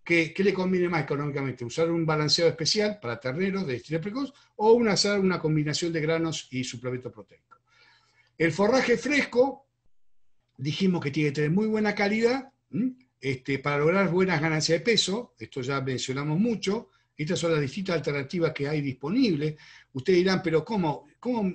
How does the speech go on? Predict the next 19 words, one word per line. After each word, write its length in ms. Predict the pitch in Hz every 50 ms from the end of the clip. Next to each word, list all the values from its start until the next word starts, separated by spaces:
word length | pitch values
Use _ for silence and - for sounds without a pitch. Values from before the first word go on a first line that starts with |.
| -
ha-, 220 | - 156 160 165 -
habla 300 | 180 190 202 190 180 165
de 260 | 156 147 151 147 151
campo 320 | - - 202 196 196 180 170
natural? 520 | 156 143 135 - 143 139 127 120 - - _ _ _ _ _ _
Estamos 300 | _ - 165 175 170 160
hablando 240 | 156 160 160 151
de 60 | 143 135
alfalfa, 680 | 127 - 165 156 131 - 131 123 120 113 87 87 - _ _ _ _ _ _ _ _ _ _ _ _
pastura 340 | - 156 139 - 180 165 147
con 120 | 151 143
alfalfa". 340 | 135 127 - 127 110 95 -
Sí, 280 | - - 220 214 175
porque 300 | 127 - 127 110 - 135
hay 100 | 151 151
campos 300 | 156 165 156 - 156 143
<laughs> 40 | -
naturales 280 | - 117 127 165 165 147
espectaculares. 920 | - 135 - - 127 - - 165 208 262 254 160 104 87 - _ _ _